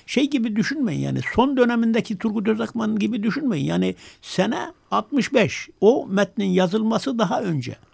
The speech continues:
Şimdi baktığınız zaman Türkiye'de bu tür hikayelerin hakikaten şeyle, ya mesela son döneme kadar Türkiye'de insanların altı yedi Eylül, Ermeni sorunu ve şey üzerine, e, ne üzerine, e, varlık vergisi üzerine insanların durdukları çok fazla yok. Yani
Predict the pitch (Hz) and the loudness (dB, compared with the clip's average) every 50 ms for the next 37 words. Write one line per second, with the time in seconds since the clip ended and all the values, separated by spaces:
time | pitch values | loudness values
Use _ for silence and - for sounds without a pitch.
0 | _ _ _ _ - - 165 190 202 190 - - - - - - - - - - | _ _ _ _ -10 -6 -4 -4 -4 -6 -8 -16 -14 -6 -4 -4 -4 -2 -4 -6
1 | 370 403 349 320 294 269 220 156 - - 247 226 302 - 269 208 147 165 240 220 | -4 -4 -2 0 0 0 0 -2 -2 -2 -4 -2 -2 -2 -2 -2 0 -2 -2 -2
2 | - 302 294 269 220 - 240 233 220 190 156 131 165 254 - - - 247 285 247 | 0 0 0 0 0 0 0 0 0 0 0 0 -2 -2 -4 -6 -8 -4 -4 -2
3 | 185 - 190 180 175 170 - - 185 175 196 - - 208 - - 196 - - - | -2 0 0 0 0 -2 -2 -2 -2 -2 -2 -2 -2 -2 -4 -4 -4 -8 -14 -20
4 | - - - - 269 294 269 269 247 240 233 233 196 202 196 190 185 175 - - | -20 -2 0 2 2 2 2 0 0 0 0 -2 -2 -2 -2 -4 -4 -4 -4 -4
5 | 240 214 - 196 165 - - 147 - - - _ _ - 220 220 - 220 208 185 | -4 -4 -2 -4 -4 -4 -6 -8 -10 -12 -20 _ _ -4 -4 -2 -2 -2 -2 0
6 | 175 185 226 247 220 208 - - 226 208 190 190 160 135 123 - - 277 - - | -2 -2 -2 -2 -2 -2 -2 -2 -2 -2 0 -2 -2 -2 -2 -4 -6 -6 -6 -4
7 | 190 196 214 214 214 208 202 180 - 185 165 147 139 151 - 240 233 202 190 - | -2 -2 -2 -2 -2 -2 -4 -4 -4 -4 -4 -2 -2 -4 -4 -4 -4 -4 -2 0
8 | - 233 233 233 202 180 143 143 - 117 120 - - - _ _ - 147 151 151 | 0 0 0 0 -2 -2 -2 -4 -6 -6 -8 -10 -10 -12 _ _ -6 -6 -4 -4
9 | 147 151 185 214 214 190 156 135 170 165 175 202 220 240 - - - - _ _ | -4 -2 -2 0 0 0 0 -2 -4 -4 -4 -4 -6 -6 -8 -12 -20 -20 _ _
10 | _ - 165 170 175 175 170 160 156 151 151 147 147 143 139 180 202 240 277 - | _ -6 -4 -4 -2 -2 -2 -2 -2 -2 -4 -4 -4 -2 -2 0 0 -2 -2 0
11 | 247 240 214 175 170 - 165 156 147 190 233 277 262 196 - 208 208 226 233 240 | 0 0 0 0 -2 -2 -4 -4 -4 -4 -4 -4 -4 -4 -4 -2 -2 -2 -2 -2
12 | 196 196 185 180 202 - 214 214 214 202 - 220 - - 208 101 240 311 277 - | 0 0 -2 -2 -2 -4 -4 -4 -4 -4 -4 -6 -4 -4 -4 -6 -4 -6 -8 -6
13 | - 175 180 180 180 | -4 -2 -2 0 -2